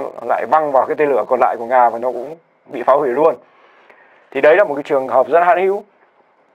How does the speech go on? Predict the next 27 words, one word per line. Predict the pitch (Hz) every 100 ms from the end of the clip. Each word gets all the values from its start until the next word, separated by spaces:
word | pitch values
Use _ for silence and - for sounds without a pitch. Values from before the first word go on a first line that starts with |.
| _ _ -
Điều | 139 151
này | 156
gián | 143 160
tiếp | 247
bác | 240 247
bỏ | 214 123 110
các | 147
tuyên | 170 143
bố | 135
của | 165
Nga | 120 139 135
thời | 131
gian | 127 127
qua | 135 120
là | 113 117 - _ _ -
họ | - 147
đã, | 143 147 - 143 _ - _ _ _ _ _ _ _ _ _ -
đã | -
phá | 156
hủy | 156 147
bao | 117 127
nhiêu | 143 139
cái | 143 147
radar | 143 143 143 131 - - - - - _ _
của, | - 131 127
của | 107
iris-T | 110 139 170 - - 170 156